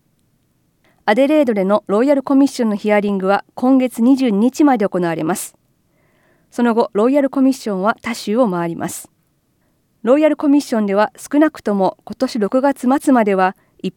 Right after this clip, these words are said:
般からの申し立て、サブミッションを受け付けています。オンラインフォームやメール、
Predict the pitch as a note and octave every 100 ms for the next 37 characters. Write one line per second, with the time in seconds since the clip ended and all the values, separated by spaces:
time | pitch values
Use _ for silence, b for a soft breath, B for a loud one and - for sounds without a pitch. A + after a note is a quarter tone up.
0 | - C4+ C4 C4 B3+ F3+ E3+ F#3+ A#3+ -
1 | - A3 - _ _ - B3+ C#4 C#4+ -
2 | A3+ C4+ - F3 G#3+ - G#3+ G3 F3+ E3
3 | - - _ _ _ _ _ _ _ _
4 | _ G3 B3 C4+ C4+ C4 - C4+ A3+ F#3
5 | G#3+ - F3 F#3+ A3+ A3